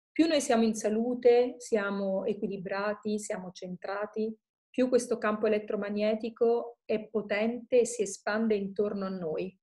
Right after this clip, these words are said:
a trecentosessanta gradi. Perché è importante sapere che noi abbiamo questo campo? Che peraltro si misura, eh, a livello scientifico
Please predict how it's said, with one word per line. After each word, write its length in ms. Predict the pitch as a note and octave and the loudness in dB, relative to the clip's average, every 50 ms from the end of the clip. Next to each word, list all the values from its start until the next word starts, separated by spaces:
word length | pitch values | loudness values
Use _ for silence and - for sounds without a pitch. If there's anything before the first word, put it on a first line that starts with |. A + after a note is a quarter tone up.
| _ _ | _ _
a 120 | G#3 G#3 G#3 | -8 -8 -6
trecentosessanta 1120 | - G#3 G#3 G3+ G#3 A3 A3+ A#3 A#3 - A#3 A3 - G3 - - - - F3+ - F3+ F3 | -4 -4 -4 -2 0 0 0 0 0 -2 -2 -2 -2 -6 -6 -8 -8 -10 -10 -8 -8 -8
gradi. 360 | G3 - B2+ C3 - - F#3 - _ _ _ _ _ _ _ _ _ _ _ _ _ _ | -8 -8 -10 -12 -14 -16 -16 -18 _ _ _ _ _ _ _ _ _ _ _ _ _ _
Perché 280 | _ - C#4 C#4 - E4 | _ 4 4 6 6 6
è 40 | B3+ | 6
importante 540 | G#3+ - G#3+ F#3+ G3 - G3 F#3+ F#3+ G3+ F#3+ | 6 6 2 -2 0 -2 -4 -2 -2 -4 -4
sapere 340 | - F#3 - F#3+ F#3+ F#3 | -4 -4 -2 -2 -2 -2
che 80 | F3+ G3 | -2 -4
noi 160 | F#3+ F#3+ F#3 | -6 -6 -8
abbiamo 340 | F#3+ F3 F3+ F#3 F#3 F#3 F3+ | -6 -6 -6 -6 -6 -8 -10
questo 280 | - F#3+ - - - - | -10 -12 -10 -10 -10 -8
campo? 540 | - - F#3 F#3+ F#3+ _ - G3 F#3+ _ _ _ _ _ _ _ _ _ _ _ _ | -8 -8 -10 -10 -10 _ -10 -10 -10 _ _ _ _ _ _ _ _ _ _ _ _
Che 220 | _ - A3+ A3 | _ 4 4 6
peraltro 400 | A3 A3 A#3 B3 B3+ B3+ B3 G#3+ | 8 6 8 8 6 6 4 2
si 160 | G#3 - G#3+ | 2 2 0
misura, 840 | G#3 G#3+ G#3 G3 G#3+ A3+ A#3+ B3+ C4 B3+ C4 C#4 C#4 C4+ - - _ | 2 2 2 2 2 2 2 4 4 4 4 2 0 -4 -6 -18 _
eh, 480 | _ G#3+ G3+ G3 G3 G3 F#3+ - - - - | _ -4 -2 -2 -2 -2 -2 -4 -6 -8 -6
a 100 | - G#3 | -6 -2
livello 300 | G#3 G#3+ A3+ A3+ A3+ G#3 | 0 4 4 4 4 2
scientifico 1040 | - - G#3 G3+ G3+ G3+ - A3+ A#3 A3+ - A#3 A#3+ C4 B3 B3 B3+ - - _ | 0 -2 -6 -6 -6 -6 -4 -6 -4 -4 -6 0 4 4 4 4 2 -4 -12 _